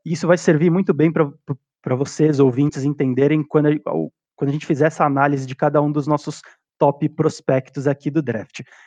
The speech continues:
Então, os times, eles pensam na disponibilidade de talento. Os times têm suas necessidades, obviamente, em cada posição do campo,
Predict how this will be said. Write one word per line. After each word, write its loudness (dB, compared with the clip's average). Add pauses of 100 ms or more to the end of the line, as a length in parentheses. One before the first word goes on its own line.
Então, -2
os -4
times, -2
eles -2
pensam -4
na 0
disponibilidade -2
de -2
talento. 0 (440)
Os -20
times 0 (360)
têm 2
suas 2
necessidades, -2
obviamente, -2
em -2
cada -2
posição -2
do -4
campo, -2